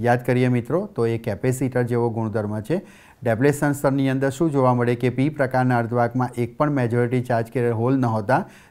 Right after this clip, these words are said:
ત્યાં ઇલેક્ટ્રોનનું ડોપિંગ થાય છે અને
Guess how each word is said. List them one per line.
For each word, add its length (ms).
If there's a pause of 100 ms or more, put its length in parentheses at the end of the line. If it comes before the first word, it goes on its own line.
ત્યાં 180
ઇલેક્ટ્રોનનું 600
ડોપિંગ 360
થાય 220
છે 200 (340)
અને 520